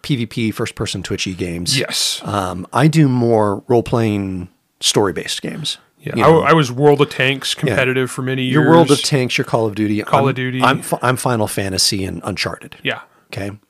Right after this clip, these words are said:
Speaker 1: So, um, but prior to, uh,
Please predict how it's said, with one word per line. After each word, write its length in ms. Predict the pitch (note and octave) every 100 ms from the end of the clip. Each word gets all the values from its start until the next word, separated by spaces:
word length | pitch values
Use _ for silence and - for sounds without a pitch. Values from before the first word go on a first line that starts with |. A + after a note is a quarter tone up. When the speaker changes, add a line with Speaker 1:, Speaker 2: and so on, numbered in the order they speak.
| _ _ _ _ _ _ _ _ _ _ _
Speaker 1:
So, 400 | - C3+ B2 G#2+ - - - - _ _ -
um, 380 | A#2+ A2+ F#2+ F#2 _
but 340 | - G#3 A#2+ -
prior 420 | - B2 G3+ F#3
to, 680 | - - C3+ A#2 G#2+ G2 F#2 _ _ _ _ _ -
uh, 300 | A2 F#2